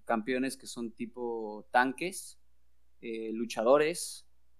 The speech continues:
eh, tanques de daño mágico, o, este, y más o menos, o algunos tiradores que son, este, campeones de, de rango, que también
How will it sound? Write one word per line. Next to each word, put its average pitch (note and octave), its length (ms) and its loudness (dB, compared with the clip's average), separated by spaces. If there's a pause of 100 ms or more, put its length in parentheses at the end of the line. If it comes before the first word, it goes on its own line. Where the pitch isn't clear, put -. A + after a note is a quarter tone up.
(380)
eh, A2+ 480 -8
tanques B2+ 580 0
de A2+ 140 -4
daño A#2+ 240 0
mágico, D#3 680 -2 (880)
o, A2+ 920 -6
este, A2 920 -12
y A2+ 300 -8 (220)
más B2+ 240 -4
o B2+ 40 -14
menos, B2+ 500 -12 (100)
o C#3+ 640 0
algunos C#3 600 0 (180)
tiradores B2 720 2
que A2 320 -8
son, A#2 400 -10
este, G#2 480 -16 (640)
campeones B2+ 440 2
de, A2 460 2
de A2+ 140 0
rango, C3+ 500 2 (580)
que A2 840 -6
también A2 560 -8